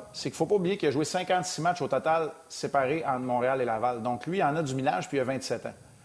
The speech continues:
Fait que lui, euh, puis j'ai trouvé qu'il avait eu un très bon camp, euh, soit dit en passant, jusqu'à maintenant.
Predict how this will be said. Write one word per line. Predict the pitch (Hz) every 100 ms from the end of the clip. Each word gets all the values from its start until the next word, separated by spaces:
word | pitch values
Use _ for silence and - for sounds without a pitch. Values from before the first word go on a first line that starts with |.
| - - -
Fait | -
que | -
lui, | 190 202 - - 143
euh, | 135 135 135 131 -
puis | 139
j'ai | 156
trouvé | 143 165
qu'il | 175
avait | 143
eu | 156
un | 147
très | - 160
bon | 151 139
camp, | 117 156 151 127 - -
euh, | 120 113
soit | 107 135
dit | 113 123
en | 123
passant, | 120 104 131
jusqu'à | 117 110 -
maintenant. | 107 101 107